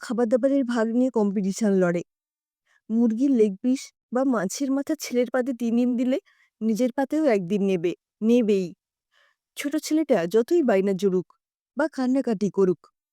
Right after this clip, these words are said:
কোনো হেলদোল নেই। একেবারে পাষাণ হৃদয়, অতটুকু বাচ্চার মুখের ওপর সরাসরি বলে দেয়, 'তোর মতো আমারও তো এক আধ দিন ওগুলো খেতে ইচ্ছে করে নাকি?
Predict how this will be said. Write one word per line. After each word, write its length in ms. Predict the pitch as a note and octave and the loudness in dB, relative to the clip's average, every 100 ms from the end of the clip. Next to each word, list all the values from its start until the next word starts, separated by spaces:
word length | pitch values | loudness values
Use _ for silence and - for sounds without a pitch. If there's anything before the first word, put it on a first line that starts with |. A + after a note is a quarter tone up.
| _ _ - | _ _ -6
কোনো 180 | E4 F#4 | -2 0
হেলদোল 460 | C4+ A3 F3 F#3+ F#3 | 2 0 2 2 2
নেই। 220 | F3+ E3+ - _ _ _ _ _ _ _ _ _ _ | 0 -6 -14 _ _ _ _ _ _ _ _ _ _
একেবারে 440 | G#3 - D4 D#4 E4 | -10 -8 -4 -4 -2
পাষাণ 400 | - F3+ - B3+ A#3+ | -4 -6 -2 -2 0
হৃদয়, 420 | G3 F3+ F3 D#3+ - _ _ _ _ _ - | 0 0 -2 -4 -10 _ _ _ _ _ -6
অতটুকু 460 | F3+ G3 A#3+ C#4 D#4 | -6 -4 -4 -2 0
বাচ্চার 400 | G#3 G#3 C#4+ C4+ | 0 -2 -2 0
মুখের 300 | A#3 G3+ C4 | 0 0 -2
ওপর 160 | C4+ D#4 | -2 -2
সরাসরি 500 | - G#3+ A3 C#4 C#4 | -2 -2 0 2 2
বলে 260 | G3 F#3 F3 | 2 2 0
দেয়, 220 | E3 D3 - _ _ _ _ _ _ _ | -2 -4 -12 _ _ _ _ _ _ _
'তোর 140 | A#3 A#3 | 2 2
মতো 240 | C#4 D4 F4 | 2 0 0
আমারও 320 | G#3+ G3+ G#3+ | 2 0 0
তো 120 | C4+ D#4+ | 0 -2
এক 140 | A3 | 0
আধ 120 | A#3+ | 0
দিন 160 | A#3 D4+ | 0 0
ওগুলো 240 | C4+ A#3 C4+ | 0 0 0
খেতে 220 | D4 D4+ | -2 -2
ইচ্ছে 300 | B3 F#3 - | -2 -2 -4
করে 260 | C4 G#3+ F#3 | 0 2 2
নাকি? 380 | G3 G3+ - | 0 -2 0